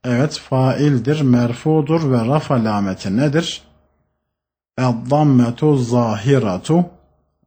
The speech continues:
Raf alameti zahir dammedir. El insan kelimesinden sonra gelen ma leha bölümüne geçelim. Ma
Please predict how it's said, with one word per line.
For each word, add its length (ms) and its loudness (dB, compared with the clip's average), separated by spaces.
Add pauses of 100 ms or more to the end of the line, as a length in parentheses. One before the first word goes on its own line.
(140)
Raf 240 -2
alameti 760 -2 (240)
zahir 880 -4 (200)
dammedir. 840 -4 (2250)
El 220 -2
insan 640 2
kelimesinden 840 0 (400)
sonra 480 2
gelen 520 0 (380)
ma 340 2
leha 600 0
bölümüne 420 0
geçelim. 560 -2 (920)
Ma 600 0